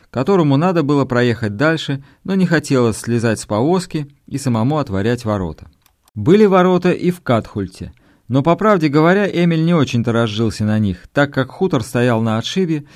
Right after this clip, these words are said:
и туда редко кто наведывался из прихода. Лишь один хутор лежал еще дальше Катхульта –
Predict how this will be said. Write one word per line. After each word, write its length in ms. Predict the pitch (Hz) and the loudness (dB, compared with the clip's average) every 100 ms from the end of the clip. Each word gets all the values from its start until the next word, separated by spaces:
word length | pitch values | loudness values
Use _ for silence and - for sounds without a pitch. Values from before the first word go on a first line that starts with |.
| - | -20
и 120 | - - | -8 -2
туда 220 | 175 175 | 4 4
редко 300 | 196 196 139 | 4 0 -4
кто 160 | - | -2
наведывался 640 | 143 131 143 156 127 117 123 | 0 2 2 2 0 0 -4
из 120 | 110 | -4
прихода. 540 | - 123 - 95 76 73 _ _ _ _ - | -4 -6 -4 -6 -6 -12 _ _ _ _ -6
Лишь 180 | 123 | 0
один 260 | 151 156 160 | 2 2 2
хутор 360 | - 175 139 113 | 2 0 2 2
лежал 340 | 113 113 135 | 0 2 2
еще 240 | 113 - | 0 -2
дальше 380 | 113 123 110 120 | 0 0 0 -4
Катхульта – 640 | - 165 - - 95 98 | -4 -4 -4 -4 -4 -4